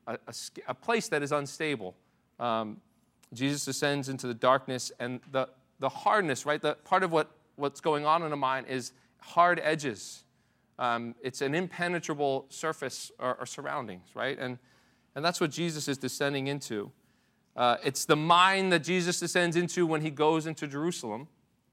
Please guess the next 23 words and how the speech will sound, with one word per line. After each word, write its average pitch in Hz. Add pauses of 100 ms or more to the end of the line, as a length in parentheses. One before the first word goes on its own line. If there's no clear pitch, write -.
(1040)
And 156
it's 175
also 190 (540)
the 147
mine 175 (140)
that 147
he, 165 (140)
he 156
enters 156
in 139
Glenside 135 (1040)
and 127
in 135
Montgomery 143
County 147
and 135
in 131
Bucks 151
County, 110 (720)
um, 117
and 131
in 135
Philadelphia. 143